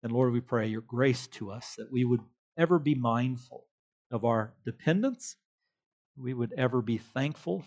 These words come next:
for your provision. And also, Father, we pray you help us and aid us to always be considerate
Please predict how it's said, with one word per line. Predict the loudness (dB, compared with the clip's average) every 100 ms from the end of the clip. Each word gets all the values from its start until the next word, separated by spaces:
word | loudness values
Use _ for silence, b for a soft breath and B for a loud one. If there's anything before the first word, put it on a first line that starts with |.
| -8
for | -6
your | -8
provision. | -8 -10 -6 -6 -4 -10 -12 _ _ _ _ _ _ _ _ _ _ _ _ _ -16
And | -2
also, | 0 0 0 -2
Father, | 0 -2 -4
we | -10
pray | -8 -4 -2 -2
you | -4
help | 0 0 2 0
us | -2 -6
and | -8
aid | -6 -6 -8 -14
us | -18 -18 -20 -20 _ _ _ _ _ _ _ _
to | -10
always | 0 2 2 0
be | -4
considerate | -6 -8 -8 -8 -8 -12